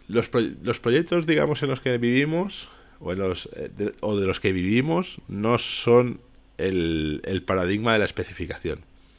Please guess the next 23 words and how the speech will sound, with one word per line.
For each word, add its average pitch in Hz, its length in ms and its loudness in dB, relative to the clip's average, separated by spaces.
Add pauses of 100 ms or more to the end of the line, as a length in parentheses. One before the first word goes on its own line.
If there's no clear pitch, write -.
(680)
Y 113 80 0
sobre 120 180 6
todo, 180 340 6 (180)
yo 139 100 6
creo 170 140 8
que 156 60 10
también 156 240 6
es 135 100 2
un 131 100 -2
poco 147 260 6
el, 120 200 6
el 95 120 2
factor 113 300 6
este, 120 160 2
es 87 40 0
decir, 85 260 2
seguramente 123 600 4
cuando 82 200 6
tú 101 100 2
estés 113 180 2
desarrollando 107 520 6
un 80 80 0
sistema 92 760 4